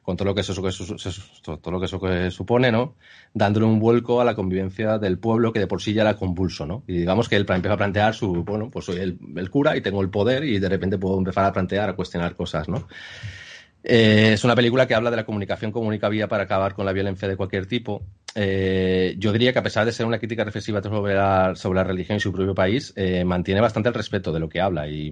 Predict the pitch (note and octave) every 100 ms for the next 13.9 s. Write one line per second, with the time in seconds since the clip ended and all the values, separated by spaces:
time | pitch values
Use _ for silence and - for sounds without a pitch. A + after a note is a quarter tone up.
0 | D2+ - G2 F#2+ G2 G2 F#2+ A2 G#2 G#2
1 | G2+ - - G2+ F#2 G#2+ A#2+ A#2 A#2 A2+
2 | G#2 A#2 G#2+ F#2+ F#2+ F2 E2 - E2 F2+
3 | F2 D#2+ F#2 G#2 F#2 - G2+ F2 F2 -
4 | G2 F#2 F2 F2+ F2 F2 A#2+ F#2+ E2+ F2
5 | F#2+ F#2+ F#2 F#2+ F#2 F#2+ F2 E2 - E2+
6 | D#2+ - _ - - - - - A2+ A2+
7 | G#2 G#2 A2+ A2 G2+ A2+ G#2+ G#2 G#2 G2
8 | G2+ F#2+ A#2 B2 A#2 G2 G2+ F#2 F#2+ G#2
9 | G#2+ G2+ G2 G#2+ G#2+ G#2 G#2+ G2 - F#2+
10 | F#2 F#2 G2 G2 G#2 G2+ F#2 F#2+ G#2 G#2
11 | G#2 - F2 D#2+ - - D2 - E2+ E2
12 | - E2+ D#2+ D#2 D#2 F2 F2 E2 D#2+ D2
13 | - D#2 C#2 D2+ D2 D2+ E2 -